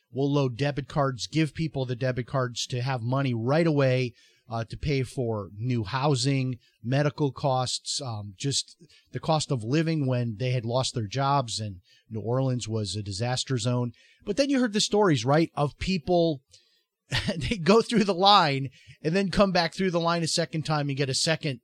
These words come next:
debit card or a third debit card. And then you heard the stories of people taking those debit cards out to, uh, to buy, uh, liquor, to strip clubs, to tattoo parlors. It's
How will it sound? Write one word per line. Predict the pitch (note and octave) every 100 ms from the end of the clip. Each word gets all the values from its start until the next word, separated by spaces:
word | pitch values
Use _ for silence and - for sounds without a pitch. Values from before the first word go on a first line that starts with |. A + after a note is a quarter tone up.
| -
debit | D3+ C3+ A2+
card | D3 C3+ B2+
or | C3+
a |
third | C3 E3 E3 C3+
debit | C#3 A#2+ A2+
card. | C3+ A#2+ G#2+ - - -
And | C3
then | F#3
you | G3
heard | F3+ D#3+
the | D#3+
stories | - D#3+ D#3+ D3+ C#3
of | C3
people | E3 D#3 C#3
taking | B2 D3+ - C#3
those | C3+
debit | G#2+ C#3 C3
cards | - C#3+ C3 B2
out | C3 B2
to, | - C#3 A#2+ - - _ _
uh, | A#2 A2+ G#2+
to | C3+
buy, | A2+ B2 G#2+ G2+ - -
uh, | G2 F#2+ D2+
liquor, | C#3+ D3 F#3 F#3 E3+ E3 D3+ _ _ _ -
to | C3+ A2
strip | - - G#3 -
clubs, | - E3+ D#3 D3+ C3+ -
to | - B2
tattoo | G#2+ D#3 A#2+ - F#3 F3+
parlors. | - E3+ D#3+ D#3 D3+ D3 C3 - - _ _ _ _ _
It's | F#3 F#3 - -